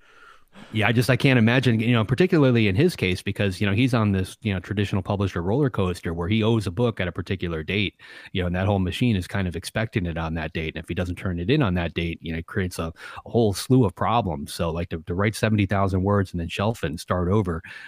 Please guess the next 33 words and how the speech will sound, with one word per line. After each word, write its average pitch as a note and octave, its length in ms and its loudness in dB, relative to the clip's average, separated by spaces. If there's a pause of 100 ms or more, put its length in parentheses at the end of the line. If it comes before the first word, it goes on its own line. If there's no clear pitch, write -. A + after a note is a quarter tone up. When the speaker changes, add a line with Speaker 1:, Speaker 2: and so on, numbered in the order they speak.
(140)
Speaker 2:
uh, E2+ 160 0
I'm F#2 120 0
curious G#2 320 2
if E2+ 80 -4
he F2 120 0
actually F2+ 260 -2
hit G2 120 0
the - 80 -6
target G2 340 -2
that E2 100 -2
he, D#2 120 -4
he E2 180 -6
needed F#2+ 280 0
to. E2 120 -4
And D#2+ 100 -2
I'm, F2 140 -2
I'm G#2 80 -2
guessing B2 280 4
he F#2 100 4
did. G2+ 260 2
I E2 60 -2
mean, E2+ 120 0
he's F2 80 0
been F#2 140 -4
fairly F#2 260 0
regular F2 340 0
as D#2+ 100 -6
far E2+ 160 0
as D#2+ 100 -4
his D#2+ 120 -8
releases E2 400 -4
go. - 220 -10 (1900)
Speaker 1:
Yeah, C#3 260 -2